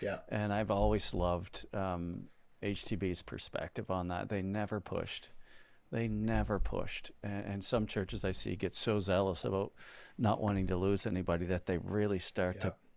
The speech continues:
Speaker 2: do the hard sell. And I'm just thinking, "Ah, Jesus didn't do that."
Speaker 1: Mm-hmm.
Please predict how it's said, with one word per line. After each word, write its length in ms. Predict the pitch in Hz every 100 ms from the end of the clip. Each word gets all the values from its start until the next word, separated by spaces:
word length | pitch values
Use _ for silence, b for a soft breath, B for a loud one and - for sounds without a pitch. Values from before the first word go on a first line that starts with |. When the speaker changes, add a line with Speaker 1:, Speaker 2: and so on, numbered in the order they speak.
| -
Speaker 2:
do 160 | 107 101
the 100 | 98
hard 280 | 104 92 92
sell. 400 | - 101 98 98
And 100 | 95
I'm 80 | 104
just 200 | 104 -
thinking, 240 | 120 131
"Ah, 220 | 151 143 143
Jesus 320 | 147 185 -
didn't 260 | - 107 95
do 180 | 101 95
that." 260 | 101 107 - B B B B B
Speaker 1:
Mm-hmm. 260 | 123 127